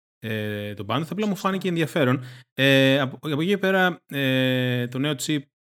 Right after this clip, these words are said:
Speaker 1: προφανώς, ε, είναι πιο γρήγορο και τα λοιπά. Έχει δυνατότητες για, ε, ray tracing, το εσ-, η εσωματωμένη G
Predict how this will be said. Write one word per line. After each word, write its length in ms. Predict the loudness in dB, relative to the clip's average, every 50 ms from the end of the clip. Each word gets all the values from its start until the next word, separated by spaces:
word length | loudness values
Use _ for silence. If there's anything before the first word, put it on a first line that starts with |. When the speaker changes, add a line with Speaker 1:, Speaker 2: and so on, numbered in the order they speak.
| _ _ -20 _ -10
Speaker 1:
προφανώς, 720 | -10 -8 -4 -2 -2 -2 -2 -4 -6 -6 -8 -10 -12 -12 -10
ε, 500 | -10 -8 -8 -8 -8 -8 -8 -10 -10 -10
είναι 120 | -10 -10 -10
πιο 160 | -10 -8 -8
γρήγορο 200 | -6 -6 -6 -6
και 60 | -8 -8
τα 60 | -10
λοιπά. 440 | -10 -8 -6 -4 -2 -2 -2 -2 -2
Έχει 220 | -2 -2 -2 -4
δυνατότητες 1000 | -4 -2 -2 -2 -2 -2 -2 -4 -4 -4 -6 -8 -8 -6 -4 -4 -4 -4 -6 -6
για, 540 | -8 -8 -6 -6 -4 -4 -4 -4 -6 -6 -8 -8 -10 -10 -12 -14 -14 -16 -18 -18 -18 -16
ε, 520 | -14 -14 -12 -12 -14 -16 -18 -18 -12 -4
ray 140 | -2 -2 -2 -2 -4
tracing, 400 | -6 -6 -8 -8 -8 -8 -10 -10 -12 _ _ _ _
το 140 | -8 -6 -4 -4 -2 -4 -4 -6 -8 -10 -14 -16 -14
εσ-, 380 | -10 -10 -10 -10 -10 -10 -14 -12 -6
η 80 | -6
εσωματωμένη 460 | -6 -4 -4 -6 -6 -4 -4 -4 -2 -2
G 20 | -4